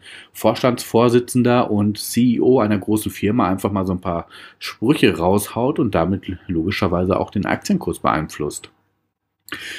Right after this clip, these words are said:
Das Ganze wäre wohl einen Schritt weiter gegangen, wenn die sich jetzt nicht geeinigt hätten, und sie haben sich geeinigt. Und was bedeutet das? Ja,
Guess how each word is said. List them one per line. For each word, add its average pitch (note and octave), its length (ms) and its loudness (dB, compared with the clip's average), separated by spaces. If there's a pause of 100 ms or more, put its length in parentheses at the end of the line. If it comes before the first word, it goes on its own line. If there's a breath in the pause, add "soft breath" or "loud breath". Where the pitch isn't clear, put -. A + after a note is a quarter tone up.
(140 loud breath)
Das G#2 260 0
Ganze A#2 560 2
wäre C3+ 260 4
wohl C#3 140 6
einen C3 80 0
Schritt - 260 -2
weiter C#3 320 4
gegangen, G#2+ 460 2
wenn A2+ 160 2
die B2 80 2
sich A2+ 180 0
jetzt - 180 -2
nicht G2+ 160 -4
geeinigt G2+ 460 -4
hätten, D#3+ 220 -2
und B2+ 240 -2
sie F2+ 120 0
haben F2 160 -4
sich C3+ 160 -4
geeinigt. D#3+ 540 -2
Und E3 400 2 (540 loud breath)
was C#3 200 0
bedeutet A#2 460 4
das? F#3 280 2 (180)
Ja, A#2+ 220 6